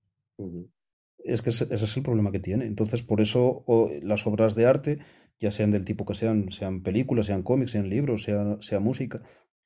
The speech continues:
Speaker 2: obviamente hay que conocerlas y hay que interpretarlas.
Speaker 1: Ujú.
Speaker 2: Y después,
Speaker 1: Una
Speaker 2: y a partir de ahí, que cada
Speaker 1: una
Speaker 2: quien
Speaker 1: cosa
Speaker 2: se
Speaker 1: que
Speaker 2: haga
Speaker 1: me
Speaker 2: su
Speaker 1: parece interesante, eh,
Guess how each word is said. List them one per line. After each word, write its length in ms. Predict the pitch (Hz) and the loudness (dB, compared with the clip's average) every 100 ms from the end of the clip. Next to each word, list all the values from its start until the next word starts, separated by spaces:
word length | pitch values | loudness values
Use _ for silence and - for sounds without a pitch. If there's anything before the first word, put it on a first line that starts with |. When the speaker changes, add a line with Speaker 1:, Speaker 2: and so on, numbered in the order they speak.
| _ - | _ -4
Speaker 2:
obviamente 480 | 117 117 120 120 | 2 4 4 2
hay 60 | 143 | 0
que 80 | 165 | 0
conocerlas 640 | 131 - 120 - 80 - - _ _ _ _ _ _ | -2 0 0 -2 -4 -8 -20 _ _ _ _ _ _
y 80 | 123 | 2
hay 80 | 117 | 4
que 80 | 156 | 4
interpretarlas. 760 | 143 - - 113 - - - _ _ _ | 4 0 0 2 2 -2 -14 _ _ _
Speaker 1:
Ujú. 260 | - 92 90 _ _ _ _ _ - | -12 -12 -12 _ _ _ _ _ 0
Speaker 2:
Y 100 | 107 | 2
después, 280 | 120 95 | 2 0
Speaker 1:
Una 80 | 87 | -2
Speaker 2:
y 40 | 80 | -2
a 40 | |
partir 280 | 90 92 95 | 0 2 0
de 80 | 95 | 2
ahí, 220 | 104 - _ _ _ _ _ _ _ _ _ | 0 -6 _ _ _ _ _ _ _ _ _
que 120 | 117 | -4
cada 180 | - - | 2 4
Speaker 1:
una 100 | 190 | 4
Speaker 2:
quien 80 | 101 | 4
Speaker 1:
cosa 80 | 90 | 4
Speaker 2:
se 60 | |
Speaker 1:
que 80 | 98 | 4
Speaker 2:
haga 20 | |
Speaker 1:
me 60 | - | 6
Speaker 2:
su 80 | 117 | 4
Speaker 1:
parece 200 | 160 180 | 2 0
interesante, 560 | - 123 120 143 160 123 110 - 110 101 101 | 0 -2 -2 -2 -2 -2 -2 -4 -6 -6 -8
eh, 100 | 101 | -14